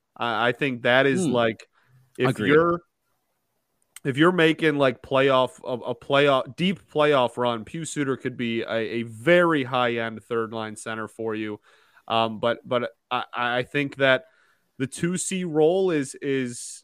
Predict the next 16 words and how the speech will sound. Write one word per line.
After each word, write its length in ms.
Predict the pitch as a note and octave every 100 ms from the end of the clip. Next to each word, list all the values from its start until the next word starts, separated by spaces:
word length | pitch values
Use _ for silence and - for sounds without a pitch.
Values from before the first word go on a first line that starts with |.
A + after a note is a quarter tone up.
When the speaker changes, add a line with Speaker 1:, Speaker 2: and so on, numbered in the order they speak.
| _
Speaker 1:
like 180 | D3+ D#3+
I 80 | D#3
said, 220 | - E3
ideally 720 | B2 B2 C#3 F#3 D3+ A#2+ C#3 _
he, 240 | - B2+
he's 180 | C#3+ C#3
probably 600 | - C#3 C3+ C#3 C3+ B2+
down 360 | A2+ B2 D3 D3
another 300 | A#2+ A#2 A#2
one, 300 | A2 B2 D#3
but 140 | B2
something 340 | - C3 C#3 B2
that 120 | B2
he 80 | A#2
stepped 400 | - C3 A#2+ C#3
into, 520 | D#3+ D#3+ E3 E3